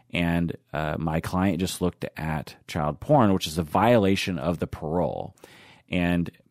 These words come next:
I hear a lot of therapists will come to me and they'll say, like, "Well, surely I'm required to tell the parole officer about this violation, right?"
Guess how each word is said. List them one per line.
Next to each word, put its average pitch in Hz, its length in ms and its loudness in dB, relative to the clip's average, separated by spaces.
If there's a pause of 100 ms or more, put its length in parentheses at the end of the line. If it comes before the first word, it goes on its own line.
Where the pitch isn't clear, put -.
(100)
I 98 180 2
hear 117 220 4
a 107 80 6
lot 98 220 4
of 87 100 2
therapists 92 600 0
will 78 80 -6
come 131 240 2
to 95 100 2
me 82 160 0
and 78 100 -4
they'll 80 120 -4
say, 76 240 -4
like, 76 180 -2
"Well, 85 280 2
surely 117 460 4
I'm 80 300 -2
required 87 680 2
to 78 440 -4 (240)
tell 101 360 4
the 76 120 -2
parole 123 320 2
officer 71 540 -2
about 76 260 -2
this 76 160 -6
violation, 120 680 0
right?" 185 280 2